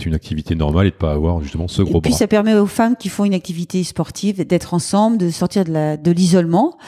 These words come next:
Speaker 2: On a financé justement une, euh, un bateau, euh, au club d'aviron de Caluire.
Speaker 1: Mhm.
Speaker 2: On finance, euh,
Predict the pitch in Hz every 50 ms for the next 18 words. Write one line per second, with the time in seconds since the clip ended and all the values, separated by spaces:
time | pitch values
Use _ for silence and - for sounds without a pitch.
0 | - - - - - - - 175 190 233 294 - - 311 262 240 254 - - 247
1 | 254 220 208 220 - - 214 208 196 196 196 196 175 - - 185 185 175 165 160
2 | 156 151 151 147 151 151 156 156 - - - - 165 170 190 196 202 - - 226
3 | 220 220 220 202 180 170 165 160 160 160 160 156 156 156 156 - - - - 175
4 | - - - 226 190 190 190 170 180 185 - 190 185 180 180 165 151 156 151 147
5 | - - 175 156 156 156 180 262 370 - - 123 110 90 85 98 113 156 - -
6 | - - - - - - _ - - 196 196 196 196 196 196 190 175 - - 208
7 | 190 196 190 190 202 196 - - - - 175 170 165 165 160 156 156 156 156 156
8 | 151 151 151 151 151 151 156